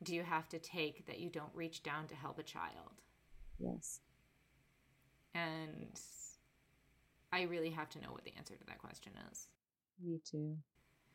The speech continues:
Speaker 2: I also, I guess the other thing that really strikes me about this, I've been doing a lot of, um, listening and thinking about just substance abuse and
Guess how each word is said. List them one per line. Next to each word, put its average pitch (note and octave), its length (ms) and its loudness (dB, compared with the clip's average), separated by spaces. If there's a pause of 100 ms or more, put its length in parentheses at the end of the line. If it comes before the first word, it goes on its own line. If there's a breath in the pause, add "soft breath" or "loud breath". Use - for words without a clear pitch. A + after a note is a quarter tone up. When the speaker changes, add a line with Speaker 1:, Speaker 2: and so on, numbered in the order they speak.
(840 soft breath)
Speaker 2:
I F#3 120 12
also, A3 400 10
I F#3 120 12
guess F3 340 10
the F3 120 12
other E3 160 12
thing D#3+ 300 10
that D#3 180 6
really D3+ 300 10
strikes - 440 10
me D#3+ 120 12
about D3 240 10
this, D3+ 160 12
I've F#3 80 12
been G3 140 12
doing D3+ 240 12
a C#3+ 60 12
lot C#3 160 12
of, C#3 160 10 (200)
um, C3+ 560 10 (920)
listening D3 640 10
and C#3+ 160 10
thinking C#3+ 340 6
about C#3+ 520 8 (260)
just D#3+ 180 10
substance D3 440 6
abuse C#3+ 580 6
and C#3 360 4